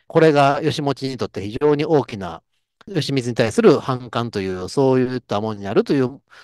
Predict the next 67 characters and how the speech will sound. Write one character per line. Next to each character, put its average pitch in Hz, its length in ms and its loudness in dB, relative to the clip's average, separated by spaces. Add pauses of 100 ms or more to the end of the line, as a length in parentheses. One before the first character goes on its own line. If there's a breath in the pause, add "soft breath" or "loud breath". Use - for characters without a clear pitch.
(120 soft breath)
ス - 100 -20
ト 240 100 4
ー 214 100 8
リ 185 60 4
ー - 20 0
と 233 80 -2
し - 40 -6
て 403 80 -2
は - 60 0
話 170 300 0
は - 120 0
面 135 200 -6
白 110 260 -8
い 90 40 -12
し、 87 280 -12 (300 loud breath)
ま - 80 2
あ、 - 20 -8
可 208 140 2
能 220 200 6
性 233 300 6
は、 262 240 8 (100)
え 110 340 -2
ー、 87 40 -6
あ 92 60 -2
る 98 140 -6
か 110 120 -6
と - 100 2
思 143 140 0
い - 60 -10
ま - 120 -20
す。 - 180 -20 (1800)
少 277 240 6
年 277 200 4
時 254 80 0
代 180 140 8
は 120 100 2
詳 170 140 2
細 147 240 2
は 135 60 2
不 - 120 -12
明 110 200 -8
で 71 120 -16
す。 - 200 -20 (880)
千 294 220 2
百 170 140 2
三 156 180 2
年 156 140 2
に 190 100 0
少 196 200 6
林 185 140 4
門 175 200 0
跡 185 160 -2
が、 247 120 4
に 196 440 -6
日 147 280 -4
出 117 120 -6
し - 40 -10
て 101 80 -16
ま - 80 -14
す。 - 160 -20
た 254 100 4
だ、 302 180 10
あ 294 40 4
の、 285 200 4
義 302 160 4
則 330 260 4
が、 302 260 8